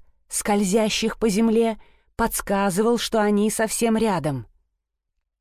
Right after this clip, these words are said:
"Вот-вот нагонят!" Завернули за угол,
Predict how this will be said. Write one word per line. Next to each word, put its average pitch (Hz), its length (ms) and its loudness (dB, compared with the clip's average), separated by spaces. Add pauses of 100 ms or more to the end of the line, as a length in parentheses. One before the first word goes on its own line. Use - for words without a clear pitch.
(640)
"Вот-вот 262 560 2
нагонят!" 208 580 2 (720)
Завернули 185 540 2
за 196 280 2
угол, 156 340 -2